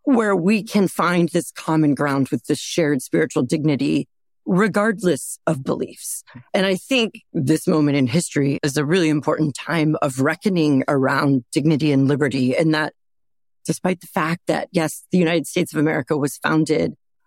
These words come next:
on these impulses around liberation, that it was at others' expense. And that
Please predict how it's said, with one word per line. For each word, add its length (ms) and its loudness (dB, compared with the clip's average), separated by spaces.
on 180 2
these 340 -4
impulses 760 0
around 600 0
liberation, 1080 0
that 440 -2
it 140 2
was 200 2
at 300 -2
others' 260 2
expense. 580 -10
And 200 4
that 320 -2